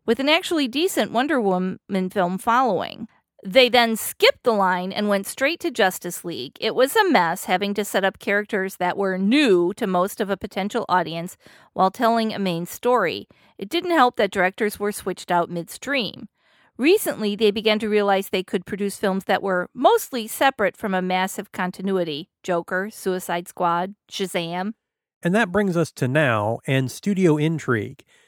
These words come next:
Speaker 2: W B, needing to grow in order to compete with the other studio colossi, merged with Discovery. The merger created an enormous amount of debt, so they needed to cut costs and fast.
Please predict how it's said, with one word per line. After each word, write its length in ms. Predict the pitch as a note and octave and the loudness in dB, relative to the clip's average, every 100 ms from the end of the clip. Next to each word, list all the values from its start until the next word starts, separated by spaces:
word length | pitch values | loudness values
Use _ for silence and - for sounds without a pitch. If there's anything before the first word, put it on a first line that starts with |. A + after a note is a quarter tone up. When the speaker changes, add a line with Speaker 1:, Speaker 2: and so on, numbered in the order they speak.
| _ _ - | _ _ -4
Speaker 2:
W 300 | E3 B3 B3 | 0 4 4
B, 500 | D#3 F3 D3 A#2+ C#3+ C#3 | 4 4 4 2 0 -2
needing 300 | B2+ D#3 D3 | 2 2 2
to 260 | - C3 A#2 | -2 -6 -6
grow 460 | G#2+ C#3+ D#3+ A#2+ C3+ | 0 4 6 4 2
in 160 | B2+ | 2
order 300 | C3 B2+ B2 | 2 2 0
to 300 | A2+ - B2+ | -2 -2 -2
compete 500 | - A#2 - D3+ D3+ | -2 -8 -2 -2 0
with 160 | B2+ - | -4 -4
the 140 | - | -4
other 260 | C3+ C3 A#2 | 0 0 0
studio 480 | - C#3+ C#3 B2+ A#2 | -2 -2 2 2 0
colossi, 880 | - A2+ B2+ D3+ - F#2+ F#2 G2 B2 _ - | -2 -2 -2 -2 -2 -2 -2 -6 -10 _ -12
merged 420 | A#2+ A#2+ A#2+ B2 B2+ | -2 2 2 0 -4
with 220 | A#2 - | -6 -6
Discovery. 640 | C#3 - A#3+ E3+ A#2 D#3 _ _ _ C3+ | -12 -4 -2 -2 -4 -6 _ _ _ -2
The 100 | C#3+ | 0
merger 400 | F3+ C4+ F#3 F#3 | 2 2 2 -2
created 380 | - F3+ F#3 | 2 2 2
an 100 | G3+ | 0
enormous 600 | A3 G#3+ G#3 C4 B3+ A#3 | 0 -2 0 0 0 -2
amount 200 | A3+ A3 | -2 -2
of 160 | G#3+ C#3+ | -2 -2
debt, 280 | F3+ F#3+ - _ _ | -2 -2 -4 _ _
so 220 | - E3 | 0 2
they 180 | E3 D#3+ | 2 2
needed 280 | C#3 D#3+ D#3+ | 2 2 -2
to 80 | |
cut 280 | - - C3+ | -4 -6 -6
costs 500 | - A2+ G2+ - - | -6 -6 -6 -8 -8
and 140 | D#3 F3 | -8 -4
fast. 560 | - G3 A2+ - - | 0 0 -2 -12 -20